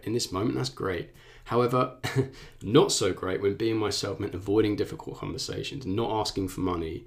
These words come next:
not asking for what I wanted, and not challenging a belief that a client held of, through fear of upsetting them, right? I needed to be willing to upset them in the name of service. Not upset them, but challenge them,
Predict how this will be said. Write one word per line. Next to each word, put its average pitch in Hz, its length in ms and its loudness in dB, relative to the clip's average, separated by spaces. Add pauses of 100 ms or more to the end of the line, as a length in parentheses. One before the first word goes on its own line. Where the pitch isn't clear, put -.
(260)
not 110 320 2
asking 92 280 -2
for 92 120 -8
what 92 200 -6
I 87 40 -6
wanted, 90 560 -6
and 98 160 -2
not 117 220 -2
challenging 107 600 0
a 87 40 -4
belief 98 420 0
that - 120 -10
a - 60 -12
client 104 420 -4
held 90 420 -6
of, 90 140 -6
through - 380 -4
fear 120 280 2
of - 200 -4
upsetting 135 560 0
them, - 160 -14 (800)
right? 110 320 -4 (360)
I 107 80 0
needed 120 240 4
to 107 60 -6
be 110 120 -4
willing 113 380 4
to - 180 -8
upset - 440 -2
them 98 160 0
in 95 80 -2
the 95 60 -2
name 90 260 -2
of 98 60 -4
service. - 640 -6 (220)
Not - 140 -6
upset - 400 -2
them, 95 120 -2
but - 160 -8
challenge 127 520 0
them, - 200 -4